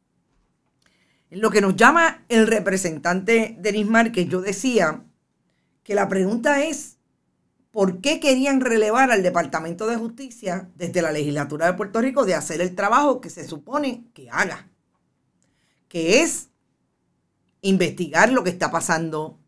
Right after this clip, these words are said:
o lo que pasó en Jobo, quiénes son los responsables de haber cometido crímenes ambientales allí y llevarlos, y llevarlo ante los tribunales, que es lo que se supone que tiene como misión fundamental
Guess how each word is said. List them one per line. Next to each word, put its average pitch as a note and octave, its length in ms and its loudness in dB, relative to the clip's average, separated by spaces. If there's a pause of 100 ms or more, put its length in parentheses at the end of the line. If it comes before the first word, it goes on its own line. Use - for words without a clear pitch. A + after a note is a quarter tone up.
(100)
o D#3+ 120 -12
lo D3+ 120 -4
que D#3+ 140 -4
pasó G3+ 680 -2
en D3 200 -6
Jobo, F#3+ 440 -2 (120)
quiénes F3+ 300 -2
son E3+ 160 -4
los D3 120 -4
responsables F3+ 800 0
de D#3+ 100 -2
haber F3 400 -2 (280)
cometido G3 560 -2
crímenes E3 420 -8
ambientales D#3+ 600 -8
allí G3 420 -4
y F#3 120 -20
llevarlos, B3 760 -4 (840)
y D#3+ 100 -20
llevarlo G#3+ 380 4
ante A3 200 2
los - 160 -8
tribunales, C3+ 640 -6 (520)
que F3+ 280 2
es D4+ 200 0 (100)
lo A#3+ 260 -4
que G#3 120 -2
se G3+ 180 -2
supone A#3+ 560 -2
que G3 120 -2
tiene A#3 300 -6
como G#3 220 -4
misión A#3+ 520 2
fundamental A#3+ 960 -4